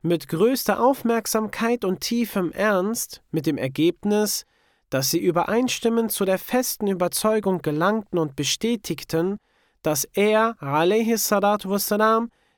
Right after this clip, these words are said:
die aufrichtigste, erhabenste,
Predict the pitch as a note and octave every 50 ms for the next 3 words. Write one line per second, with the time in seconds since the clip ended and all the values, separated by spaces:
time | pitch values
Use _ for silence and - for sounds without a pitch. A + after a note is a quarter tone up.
0 | _ - - D3 - - - F#3+ G#3+ G#3+ - - A#3 A#3 A3 - - - E3 C#3
1 | - - - - G#2+ G2 - - _ _ _ _ - D#3+ D#3+ C#3+ - F#3 G#3+ A3+
2 | A3+ G3+ G#3 F#3+ F#3 - - - - - A2 F#2 -